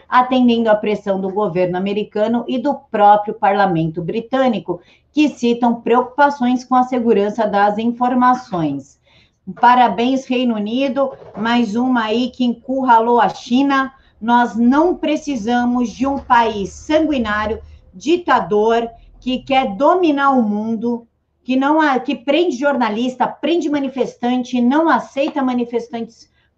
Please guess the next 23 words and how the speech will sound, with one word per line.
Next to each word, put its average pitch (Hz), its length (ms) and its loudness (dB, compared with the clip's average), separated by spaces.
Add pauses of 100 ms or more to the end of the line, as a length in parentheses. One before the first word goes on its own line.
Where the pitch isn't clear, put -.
(160)
pró-democracia, 240 1120 2 (340)
instituiu 294 640 -2
a 277 120 6
Lei 269 240 -2
de - 60 -20
Segurança 277 600 -2
Nacional 247 600 0
pra 254 180 2
controlar 294 720 2
através 269 600 -2
do 277 120 -4
meio 262 300 -2
do 247 120 0
Hong 381 360 0
Kong, 247 460 0 (760)
que 269 140 -4
era 247 360 4
interdependente 277 1200 -6
da 190 180 -6
China. 240 540 -4 (280)
Chega 214 640 -2
de 185 100 -6
autoritarismo 180 880 -8